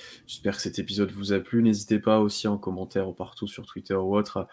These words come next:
à dire vous aussi vos pronos, vos avis, vos line-up, tout ce que vous voulez là. Euh, la semaine prochaine, du coup, on sera de retour en live pour faire les attentes individuelles. On va aborder un peu plus chaque joueur avec, euh, ce qu'on attend, peut-être des scénarios,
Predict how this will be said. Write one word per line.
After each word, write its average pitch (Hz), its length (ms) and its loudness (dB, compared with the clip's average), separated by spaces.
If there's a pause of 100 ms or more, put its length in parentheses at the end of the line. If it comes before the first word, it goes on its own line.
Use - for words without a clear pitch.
(260)
à - 20 0
dire 117 180 4
vous 117 80 4
aussi 117 280 4
vos 110 120 2
pronos, 113 420 4
vos 107 220 0
avis, 104 340 2
vos 101 160 0
line-up, 101 420 4
tout - 100 -8
ce 131 60 -6
que 117 100 0
vous 101 80 -2
voulez 95 300 -2
là. 101 160 0 (440)
Euh, 90 160 0
la 101 140 4
semaine 160 180 -2
prochaine, 151 440 2
du 123 100 0
coup, 123 160 -2
on 120 40 2
sera 113 200 0
de 107 40 2
retour 110 300 0
en 110 80 4
live 113 220 4
pour - 160 -10
faire 101 120 -2
les 95 160 0
attentes 101 280 -2
individuelles. 98 420 -2
On 98 80 -4
va 95 120 -4
aborder 92 280 -4
un 92 80 -4
peu 95 100 -14
plus - 160 -16
chaque - 240 -4
joueur 92 380 -4
avec, 87 300 -10
euh, - 60 -12
ce - 80 -12
qu'on - 160 -10
attend, 90 560 -10
peut-être 87 160 -6
des 90 100 -6
scénarios, 92 720 0